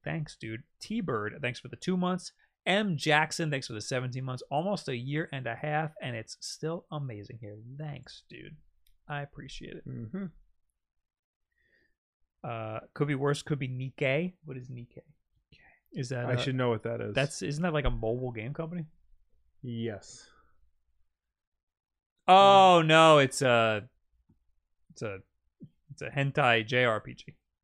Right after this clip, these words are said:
Speaker 2: Oh, yeah.
Speaker 1: Well, not a J R P G. It's like a collector. It's like a gotcha, like,
Speaker 2: Right.
Speaker 1: collect the,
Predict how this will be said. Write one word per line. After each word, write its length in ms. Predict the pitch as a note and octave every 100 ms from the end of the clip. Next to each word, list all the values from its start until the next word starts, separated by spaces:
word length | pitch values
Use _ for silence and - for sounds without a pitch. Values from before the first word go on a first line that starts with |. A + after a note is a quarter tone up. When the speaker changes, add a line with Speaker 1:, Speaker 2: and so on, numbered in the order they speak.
| -
Speaker 2:
Oh, 520 | D3+ E3+ E3 B2 G#2+
yeah. 220 | A#2 A#2+ A2+
Speaker 1:
Well, 80 |
not 180 | D#3+ G3
a 40 | C#3+
J 180 | C#3+
R 120 | C#3+ C3+
P 80 |
G. 40 | D#3+
It's 100 | C#3+
like 100 | C#3+
a 60 |
collector. 600 | B2+ C#3+ C3+ C3+ - C#3+ C#3
It's 120 | D3
like 100 | C#3
a 40 | A#2+
gotcha, 480 | A#2+ B2 - C#3+ C#3
like, 300 | C3 B2+ -
Speaker 2:
Right. 400 | C3+ B2 A2 G#2 - _ _ _
Speaker 1:
collect 440 | - C3+ C3 -
the, 360 | C3 B2 A#2